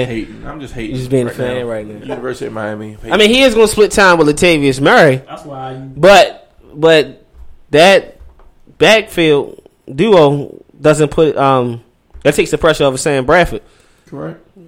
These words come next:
Speaker 2: Hey, just hand that ball off. Twenty-eight, I mean, not twenty-eight, whatever number, you know, Murray is wearing, don't give it to thirty-three.
Speaker 1: Hmm.
Speaker 2: You know what I mean? And then every now and then you gotta throw that mug.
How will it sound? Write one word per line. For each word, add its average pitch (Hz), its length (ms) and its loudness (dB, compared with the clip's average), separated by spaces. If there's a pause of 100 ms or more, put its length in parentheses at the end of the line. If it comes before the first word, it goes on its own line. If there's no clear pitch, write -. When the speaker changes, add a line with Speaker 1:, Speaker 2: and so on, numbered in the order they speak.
(240)
Speaker 2:
Hey, 139 280 0
just 107 160 -18
hand 139 240 -4
that 156 100 -6
ball 151 220 0
off. 123 280 -4 (1000)
Twenty-eight, 165 680 0
I 135 40 -4
mean, 135 100 0
not 139 120 0
twenty-eight, 123 400 -6
whatever 143 440 2
number, 143 420 -2
you 143 220 -10
know, 113 340 -14 (1120)
Murray 143 400 0
is 127 80 -4
wearing, 127 200 0
don't 120 100 -2
give 143 100 0
it 143 40 -6
to 143 100 -2
thirty-three. 139 580 -4 (680)
Speaker 1:
Hmm. 143 100 -20 (220)
Speaker 2:
You 139 100 -4
know 151 80 0
what 147 140 0
I 147 40 0
mean? 147 380 0 (640)
And 117 140 -10
then 131 160 0
every 151 200 2
now 156 140 2
and 143 80 -4
then 139 80 -4
you 139 60 -4
gotta 131 180 -4
throw 143 160 -2
that 123 160 -2
mug. 107 260 -6